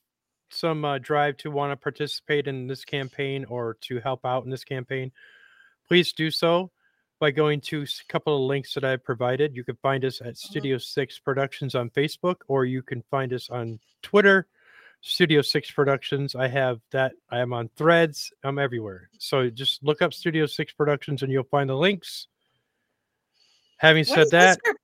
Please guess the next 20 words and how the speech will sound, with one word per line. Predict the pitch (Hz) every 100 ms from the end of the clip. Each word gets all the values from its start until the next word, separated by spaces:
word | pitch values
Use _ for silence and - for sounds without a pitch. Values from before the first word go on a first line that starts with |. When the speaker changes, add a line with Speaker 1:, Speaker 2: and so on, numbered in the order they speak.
| 277
Speaker 2:
called? | 196 160 -
What's | 262 -
this | 415 415
group | 392 -
called? | 190 131 - _ _ _
Are | 190
we | 233 269
anything | 277 359 - 415 480 _ _ _ _ _ _ _
yet? | - 381 427 - - - - - - -
Speaker 1:
No, | 160 175 147
this | 165 214 226
is | 202
the | 175
Cemetery | 160 226 254 247 131 110
Files. | - 92 - -
I | 135
mean, | 165
this | 190 233
Speaker 2:
Oh, |
Speaker 1:
is | 277